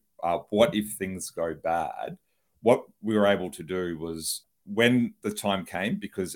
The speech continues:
everyone will exit a business at some point and they will always separate at some point,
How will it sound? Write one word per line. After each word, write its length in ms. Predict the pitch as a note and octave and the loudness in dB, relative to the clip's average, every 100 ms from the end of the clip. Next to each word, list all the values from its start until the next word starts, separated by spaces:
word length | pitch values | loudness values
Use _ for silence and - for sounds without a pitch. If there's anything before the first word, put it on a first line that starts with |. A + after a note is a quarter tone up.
| - | -8
everyone 460 | F2+ G2+ G2 F#2+ F2 | -4 -2 -2 -2 -6
will 140 | G2 | -8
exit 260 | E2+ E2 F#2+ | -8 -10 -10
a 40 | |
business 400 | E2 F#2 G3+ - | -8 -8 -10 -12
at 60 | - | -10
some 240 | - F2 | -10 -10
point 260 | E2+ E2+ - - | -10 -10 -10 -12
and 120 | E2 | -8
they 100 | E2 | -6
will 180 | E2 F2 | -4 -4
always 280 | F2+ F#2 | -2 -2
separate 400 | - F#2 - F2+ | -4 -4 -2 -4
at 80 | F#2 | -4
some 220 | - E2+ | -8 -10
point, 280 | - E2 F3+ | -8 -8 -8